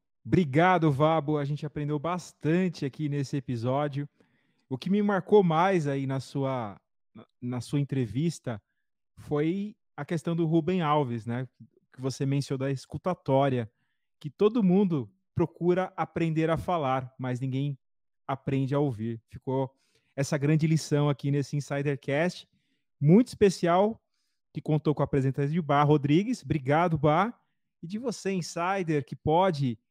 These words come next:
seguir a gente nas redes sociais, no arroba Insidercast, no Instagram, no LinkedIn.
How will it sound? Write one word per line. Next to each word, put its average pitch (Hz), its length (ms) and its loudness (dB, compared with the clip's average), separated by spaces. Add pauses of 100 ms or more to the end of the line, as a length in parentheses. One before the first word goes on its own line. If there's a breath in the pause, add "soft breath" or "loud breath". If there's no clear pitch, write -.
(200)
seguir 170 360 -6
a 190 80 0
gente 160 340 -2
nas 156 180 0
redes 170 280 -2
sociais, 160 840 -2 (400)
no 156 140 2
arroba 135 520 2 (300)
Insidercast, 165 1200 -2 (680)
no 147 120 2
Instagram, 143 640 0
no 156 140 2
LinkedIn. 147 720 0